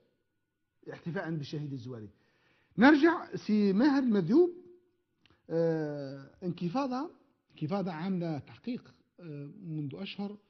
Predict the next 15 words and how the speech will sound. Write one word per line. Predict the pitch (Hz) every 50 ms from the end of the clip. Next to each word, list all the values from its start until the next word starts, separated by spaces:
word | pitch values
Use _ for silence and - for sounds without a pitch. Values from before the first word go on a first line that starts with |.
| _ _ _ _ _ _ _ _ _ 156
اش | - -
حكيت | - - 254 233 -
على | 185 151
التحق-، | 139 - - 139 - - -
على | 143 139 156 156 151
ال-، | 143 139 135 135 131 123 120 120 117 120 117 110 104
التآمر | - _ 151 156 185 190 190 175 156 131
عن | 127 135 143
الدولة؟ | 131 127 - 214 214 233 262 - _ _ _ _ _ _ _
قضية | - 156 147 147 175 220 220 190 147 - -
الت-، | 123 110 - _ - 143 - -
قضية | - 131 139 147 151 202 190 156 120 - -
التآمر | - - - 139 135 - 196 196 180 151
عن | 139 156 160
الدولة، | 160 139 139 208 214 208 214 196